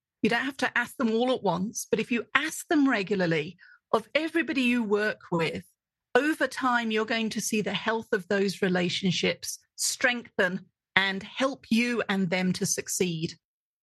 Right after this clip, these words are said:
And those three questions that make a relationship pulse check are, what's working? What's not working? And what's one thing I can do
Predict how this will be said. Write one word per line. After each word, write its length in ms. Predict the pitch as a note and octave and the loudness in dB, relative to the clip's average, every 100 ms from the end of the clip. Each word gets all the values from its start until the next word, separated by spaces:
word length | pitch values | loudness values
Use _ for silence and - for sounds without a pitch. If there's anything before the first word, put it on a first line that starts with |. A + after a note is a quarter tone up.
| _ _ A#3 | _ _ -2
And 140 | A3 | 2
those 320 | B3+ B3 - - | 0 -2 -6 -8
three 220 | - F4 E4+ | -2 0 0
questions 640 | - B3 - - A3 G#3 | -2 -4 -2 -2 -2 -2
that 160 | - | -2
make 320 | G#3+ A3 G#3+ - | 0 -2 -4 -4
a 60 | F#3 | -2
relationship 720 | G3+ G#3+ G#3+ - A3 - - | 0 0 -2 -4 -4 -4 -4
pulse 300 | - A3 - | -2 -2 0
check 440 | - - E3 - - | -4 -4 -4 -6 -4
are, 420 | F3+ D#3+ D#3+ C4+ - _ _ _ _ _ | 0 0 0 -4 -12 _ _ _ _ _
what's 340 | - C4+ - - | 0 0 0 0
working? 500 | G3 F3+ F#3+ A3 D#4+ _ _ _ _ _ _ _ _ _ _ _ - | 0 0 -2 -4 -6 _ _ _ _ _ _ _ _ _ _ _ 0
What's 400 | C4 - - - - | 0 -2 -12 -12 0
not 380 | A3+ B3 F4 - | 2 4 2 0
working? 560 | F3 E3+ - G3 C4 - _ _ _ _ _ _ _ _ _ C#4+ | 0 0 -2 -2 -2 -8 _ _ _ _ _ _ _ _ _ 2
And 400 | D4+ D4 C4 G#3+ | 4 2 0 0
what's 320 | D4+ - - | 0 0 0
one 240 | C4+ F4 | 2 2
thing 300 | D#4+ D#4 C#4 B3+ | 0 2 2 2
I 240 | G#3+ A#3+ C4 | 0 0 0
can 280 | - A#3+ G3 | 0 2 4
do 360 | F#3 F3 F#3+ | 2 0 -2